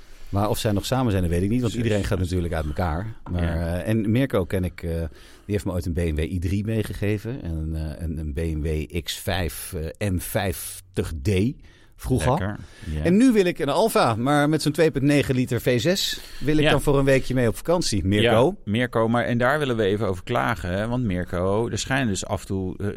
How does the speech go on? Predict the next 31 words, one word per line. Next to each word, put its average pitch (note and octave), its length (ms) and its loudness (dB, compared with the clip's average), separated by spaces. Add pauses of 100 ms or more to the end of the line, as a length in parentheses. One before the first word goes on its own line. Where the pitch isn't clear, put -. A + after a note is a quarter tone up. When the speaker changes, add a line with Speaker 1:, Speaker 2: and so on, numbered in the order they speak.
Speaker 2:
toch A#2+ 180 -6
nog F2+ 200 -6
leuke G2+ 300 2
tripjes - 440 -6
te F#2 80 -4
zijn, F#2 420 -2
Speaker 1:
Echt A2+ 100 -2
Speaker 2:
hè? C#3+ 60 2
Speaker 1:
waar? - 140 4
Speaker 2:
Eh, A2+ 180 -4
ja, C#3 180 2
ja. F#2 340 0
Dus A#2+ 400 2
met G#2 340 -2
de, F#2+ 380 0
eh, F2 300 0
Giulia G2 380 0
Q, - 120 -6 (240)
de G#2+ 60 -2
vernieuwde. F#2+ 580 0 (220)
Speaker 1:
Ja. A2+ 80 -4 (160)
Speaker 2:
En C3 100 0
daar C#3+ 80 2
worden F#2 180 2
we F#2 60 2
niet G#2+ 100 2
voor - 100 -6
uitgenodigd. E2+ 560 -4
Terwijl D3+ 320 2
Mirko, A2+ 720 2
Speaker 1:
Mirko? A2+ 420 0